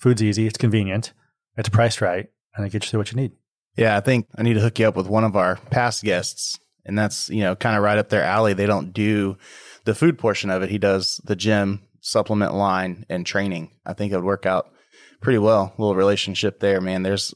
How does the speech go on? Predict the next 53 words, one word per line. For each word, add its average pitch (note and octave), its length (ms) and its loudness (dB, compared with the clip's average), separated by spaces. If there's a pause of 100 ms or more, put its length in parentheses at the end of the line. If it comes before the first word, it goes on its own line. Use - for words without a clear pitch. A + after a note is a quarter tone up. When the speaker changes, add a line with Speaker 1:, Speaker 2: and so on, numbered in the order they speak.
Speaker 2:
a G2 60 0
lot G#2 160 2
of - 60 -6
people G2 300 -2
really G2+ 220 2
trying G2 200 -2
to F#2 40 -6
kill G2 240 0
it - 60 -2
in F#2+ 60 -6
this F#2+ 140 -6
industry F#2+ 460 -4
of F2 100 -2
just F#2+ 220 -6
getting G2 380 -2 (720)
good B2 180 2
food, G#2 380 0 (200)
because G#2 220 -2
that's, A2 280 0
that's A2 260 0
the G2 100 -2
key. G2+ 520 -2 (180)
I'm G2+ 140 -8
sure C#3 160 2
everybody A2+ 280 2
kinda G#2 200 -2
changes G2 360 -2
up G2 120 0
the G2 80 -6
numbers, F#2 360 0
you G#2+ 80 0
know, F#2 160 0
just G2 220 -6
to F#2+ 60 -6
fit - 200 0
whatever G2 220 2
they're F2+ 120 -4
saying. F#2 360 -2
But, E2+ 240 -2 (460)
you A2 80 0
know, G#2 60 4
a G#2 40 4
lot A2 140 4
of G#2 60 2
what G#2 120 2
I've G#2 160 2
always G#2 200 -2
heard A#2+ 280 2
is G#2 400 -2
it's A2+ 220 -4
eighty A#2 220 -2
percent A2+ 420 -2
diet A2 340 2